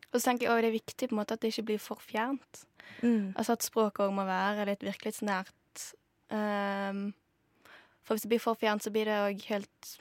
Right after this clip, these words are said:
Speaker 1: unødvendig å lese. Altså det må være noe virkelig i det uvirkelige. Og det høres ut som den, eh, Via Fem av Fallbakken
Speaker 2: Mm.
Speaker 1: er.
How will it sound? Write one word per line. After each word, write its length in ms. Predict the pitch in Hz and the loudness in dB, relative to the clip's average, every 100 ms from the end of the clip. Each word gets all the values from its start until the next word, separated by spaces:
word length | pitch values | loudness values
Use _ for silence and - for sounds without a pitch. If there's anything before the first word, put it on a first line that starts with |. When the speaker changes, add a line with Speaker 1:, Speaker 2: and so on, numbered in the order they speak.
| _ _ _ _ _ 214 | _ _ _ _ _ -6
Speaker 1:
unødvendig 480 | 202 220 208 196 | -4 -2 -2 -2
å 60 | 196 | -2
lese. 420 | 190 190 - 233 - | -4 -6 -6 -6 -4
Altså 180 | 220 220 | -2 0
det 60 | 214 | 2
må 160 | 202 202 | 0 0
være 260 | 190 196 | 0 -2
noe 240 | 202 190 196 | -2 -2 -4
virkelig 340 | 190 - 202 196 - _ _ - | -4 -6 -4 -4 -8 _ _ -4
i 320 | 220 196 190 - - | 0 0 -2 -6 -2
det 120 | 196 196 | 2 2
uvirkelige. 380 | 214 - - 220 _ - - - _ _ - | 0 -2 -6 -6 _ -20 -20 -20 _ _ 2
Og 80 | 214 | 4
det 60 | 220 | 6
høres 200 | 196 220 | 4 0
ut 100 | 220 | 0
som 220 | 208 202 | -2 -2
den, 160 | 202 196 202 269 _ | -2 -4 -8 -12 _
eh, 220 | 208 214 220 | -8 -6 -6
Via 180 | 214 | -6
Fem 220 | 208 - 208 | -8 -6 -8
av 100 | - | -6
Fallbakken 420 | 220 220 233 - _ _ _ _ - | -6 -6 -10 -18 _ _ _ _ 4
Speaker 2:
Mm. 300 | 262 247 226 | 6 6 4
Speaker 1:
er. 200 | 226 240 | 0 -4